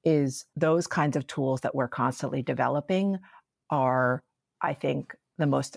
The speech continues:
helpful way that we can, like, bring customers a great experience.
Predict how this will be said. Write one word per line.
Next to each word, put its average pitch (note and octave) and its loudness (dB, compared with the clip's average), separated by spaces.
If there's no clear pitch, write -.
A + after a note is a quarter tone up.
helpful D3 2
way C#3 4
that - 0
we C3+ 0
can, B2+ -6
like, A#2+ 2
bring C#3 0
customers C3 -2
a D#3 0
great C3+ 0
experience. - -4